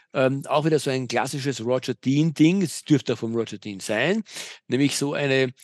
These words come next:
ich sage mal, Loch Ness-artige Nessie-Schlange in Blau,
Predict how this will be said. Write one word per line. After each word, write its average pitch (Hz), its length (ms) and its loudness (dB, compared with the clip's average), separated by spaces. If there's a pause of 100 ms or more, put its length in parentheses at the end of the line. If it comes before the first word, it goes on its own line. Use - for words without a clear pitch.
(140)
ich - 80 -16
sage 131 180 0
mal, 127 300 -2
Loch 135 320 -2
Ness-artige 127 800 -2
Nessie-Schlange 147 1080 0
in 143 160 0
Blau, 113 540 2